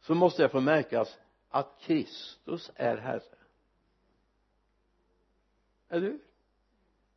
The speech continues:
Men jag vill fundera på, ska jag bara plocka upp något som ligger på golvet här? Tänker på vår städpersonal.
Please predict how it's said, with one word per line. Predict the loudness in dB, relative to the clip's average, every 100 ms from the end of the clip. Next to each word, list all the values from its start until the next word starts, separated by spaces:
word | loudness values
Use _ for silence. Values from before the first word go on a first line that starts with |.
| _ _ _ _
Men | 4
jag | 4
vill | 4
fundera | 4 6 6
på, | 4 2
ska | 2
jag | 2
bara | 2
plocka | 0 0
upp | 0
något | -2 -8
som | -10
ligger | -12
på | -12
golvet | -14 -16 -18 -18
här? | -20 _ _ _ _ _ _ _ _ _ _ _ _ _ _ _ _
Tänker | 0 2 2
på | 0
vår | 0 -2
städpersonal. | 2 4 4 -2 -4 -2 -2 -2